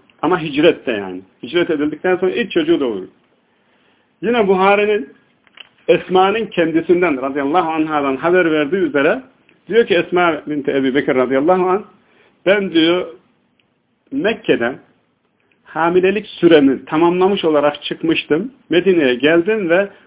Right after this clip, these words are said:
Kuba'da konakladım." diyor. "Ve orada da çocuğu dünyaya getirdim." diyor.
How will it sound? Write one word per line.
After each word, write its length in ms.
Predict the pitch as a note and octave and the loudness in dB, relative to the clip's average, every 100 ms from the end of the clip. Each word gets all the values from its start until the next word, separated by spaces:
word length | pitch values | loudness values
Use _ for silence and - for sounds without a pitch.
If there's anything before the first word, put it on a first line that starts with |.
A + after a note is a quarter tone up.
| _ _ | _ _
Kuba'da 460 | - A#3+ F#3+ F#3 G3 | -10 -2 0 0 -2
konakladım." 680 | E3 D#3 C#3+ C#3+ C3 A#2+ G2 | -2 -2 0 -2 -2 -2 -6
diyor. 120 | G2+ - _ _ _ _ _ - | -14 -20 _ _ _ _ _ -12
"Ve 80 | D#3+ | -4
orada 400 | - A#3 F3 D#3 | 6 6 6 0
da 220 | G3 A3+ - _ _ _ _ _ | 0 -4 -16 _ _ _ _ _
çocuğu 340 | - F#3+ E3 E3+ | -2 2 2 4
dünyaya 360 | D#3 D3+ D#3 | 4 4 2
getirdim." 500 | D3+ A#2+ C3+ G#2 G#2 | 2 0 -4 -8 -10
diyor. 160 | G2 | -12